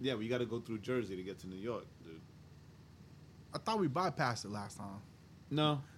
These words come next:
Speaker 2: No, we
Speaker 1: No.
Speaker 2: bypassed the toll roads.
Speaker 1: Yeah, we bypassed
Speaker 2: 'Cause
Speaker 1: the
Speaker 2: I
Speaker 1: toll.
Speaker 2: refuse to pay 'em.
Speaker 1: <laughs>
Speaker 2: And it only
Speaker 1: So
Speaker 2: adds ten minutes to the drive.
Speaker 1: So we by-, we bypassed the tolls, but no. Jersey,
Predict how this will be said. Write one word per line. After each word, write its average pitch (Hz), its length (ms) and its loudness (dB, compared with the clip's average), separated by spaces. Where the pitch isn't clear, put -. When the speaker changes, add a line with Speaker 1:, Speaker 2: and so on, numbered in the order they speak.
Speaker 2:
No, 147 60 6
we 151 100 12
Speaker 1:
No. 143 80 10
Speaker 2:
bypassed 185 380 10
the 127 60 -2
toll 143 300 8
roads. 110 340 0
Speaker 1:
Yeah, 98 80 0
we 107 80 -2
bypassed 123 320 2
Speaker 2:
'Cause 120 100 6
Speaker 1:
the 156 60 12
Speaker 2:
I 160 120 12
Speaker 1:
toll. 139 120 8
Speaker 2:
refuse 147 360 8
to 151 80 4
pay 127 260 6
'em. 196 100 4
Speaker 1:
<laughs> 185 60 6
Speaker 2:
And 151 100 6
it 160 80 8
only 180 200 10
Speaker 1:
So 170 60 10
Speaker 2:
adds 147 200 10
ten 165 260 10
minutes 131 280 8
to 127 60 2
the 110 120 0
drive. 107 160 -2
Speaker 1:
So 127 180 4
we 131 100 10
by-, 147 300 6
we 139 120 10
bypassed 147 440 10
the 117 80 0
tolls, 131 320 6
but 120 160 4
no. 139 200 6
Jersey, 131 760 8